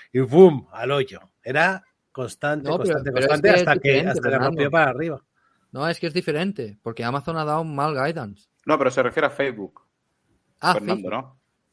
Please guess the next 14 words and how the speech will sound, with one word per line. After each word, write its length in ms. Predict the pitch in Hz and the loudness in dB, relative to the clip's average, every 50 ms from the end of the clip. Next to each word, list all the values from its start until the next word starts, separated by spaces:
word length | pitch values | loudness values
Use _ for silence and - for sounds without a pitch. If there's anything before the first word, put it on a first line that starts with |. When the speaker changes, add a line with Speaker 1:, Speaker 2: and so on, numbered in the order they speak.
| _ _ _ _ _ _ _ _ _ | _ _ _ _ _ _ _ _ _
Speaker 3:
¿no? 100 | - - | -20 -20
Speaker 1:
Sí, 680 | - - - - - - - - - 160 151 139 127 127 | -20 -18 -18 -16 -16 -16 -16 -12 -10 -8 -6 -4 -4 -4
bueno, 260 | 135 160 156 147 131 | -2 -4 -2 -2 -4
me 140 | 117 127 127 | -4 -6 -6
refiero 440 | 123 - - 151 151 160 185 190 190 | -6 -6 -4 -2 0 0 2 2 2
a, 280 | 180 175 175 170 - | 0 0 -2 -2 -4
no, 180 | 156 151 156 - | -6 -8 -8 -8
en 400 | 151 143 139 135 135 131 135 131 123 | -10 -10 -8 -8 -8 -8 -8 -10 -10
general 380 | - - 139 131 131 135 151 170 | -10 -10 -8 -8 -6 -6 -4 -2
me 120 | 190 190 | -4 -2
refiero 500 | 175 170 - - 160 160 170 185 190 190 | -4 -4 -8 -8 -8 -6 -4 -4 -4 -2
a, 400 | 180 165 151 147 139 131 127 - - - - - - - _ | -2 -2 -2 -2 -2 -2 -2 -4 -10 -20 -20 -20 -20 -20 _
a 120 | - 135 131 | -6 -4 -4
intentar, 960 | 123 113 - 113 113 113 104 - 123 123 131 135 139 143 143 143 139 139 | -4 -6 -10 -12 -12 -12 -10 -6 -4 -4 -2 -2 -2 -4 -4 -4 -6 -8